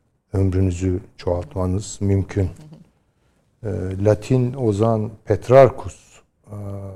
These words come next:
bir gün bir arkadaşı geliyor ona. "Kaç yaşındasın?" diye soruyor yani.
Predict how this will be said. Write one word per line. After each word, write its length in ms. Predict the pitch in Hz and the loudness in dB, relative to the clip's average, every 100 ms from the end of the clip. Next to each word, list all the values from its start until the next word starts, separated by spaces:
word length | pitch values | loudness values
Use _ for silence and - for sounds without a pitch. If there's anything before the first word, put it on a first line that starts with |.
| 92 92 87 90 92 _ _ _ _ _ _ _ _ - | -18 -20 -20 -20 _ _ _ _ _ _ _ _ _ -14
bir 240 | 110 107 | -4 -2
gün 220 | 104 110 | 0 2
bir 60 | 107 | 6
arkadaşı 540 | 107 101 107 104 - | 6 6 2 -2 -2
geliyor 420 | 170 139 104 98 95 | -2 0 2 2 0
ona. 240 | 95 101 - _ _ _ _ _ _ _ _ - 104 | -2 -6 -10 _ _ _ _ _ _ _ _ -20 -6
"Kaç 260 | - 143 - | 0 0 0
yaşındasın?" 580 | 104 - 92 85 - 98 | -4 -4 -8 -8 -16 -12
diye 100 | 165 | -10
soruyor 500 | - 196 170 117 87 | -4 0 2 0 -2
yani. 220 | 95 87 | -8 -10